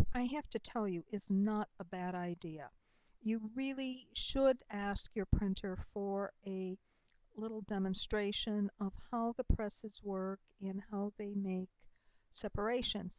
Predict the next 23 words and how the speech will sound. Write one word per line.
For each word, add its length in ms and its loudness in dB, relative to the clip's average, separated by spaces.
It'll 140 -2
be 220 -4
a 40 2
wonderful 680 8
education 840 -2
for 160 -2
you. 280 -4
So 380 4
to 140 4
begin 500 0
with, 300 0
what 200 -2
I'd 140 -2
like 240 -4
to 180 -4
do 380 2
is 560 -2
have 200 -2
you 240 0
make 340 0
a 320 -4
rectangle, 720 -10
and 200 -8